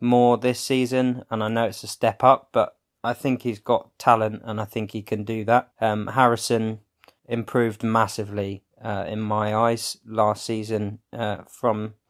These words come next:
from, uh, the eighteen nineteen season, and I think he fully deserves a shot in the Premier League, and I'm glad it'll be with us.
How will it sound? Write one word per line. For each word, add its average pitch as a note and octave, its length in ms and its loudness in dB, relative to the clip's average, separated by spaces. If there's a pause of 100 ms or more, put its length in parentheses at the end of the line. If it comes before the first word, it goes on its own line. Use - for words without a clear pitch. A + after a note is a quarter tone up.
(140)
from, G#2+ 400 2
uh, G2+ 240 -2
the G#2+ 180 -6
eighteen A2+ 460 -2
nineteen A#2 500 -2
season, A#2+ 600 -2 (100)
and A2 260 -4
I G#2+ 40 -2
think A2+ 260 -6
he A2+ 120 -4
fully G#2+ 360 -4
deserves G#2+ 520 -2
a A2 60 -8
shot A#2 340 2
in A2+ 120 -8
the A2 80 -6
Premier A#2 340 -4
League, A#2 320 -4
and G#2 260 -6
I'm A2+ 140 -8
glad G#2+ 300 0
it'll G#2 120 -6
be G#2+ 200 -6
with G#2 140 -4
us. - 320 2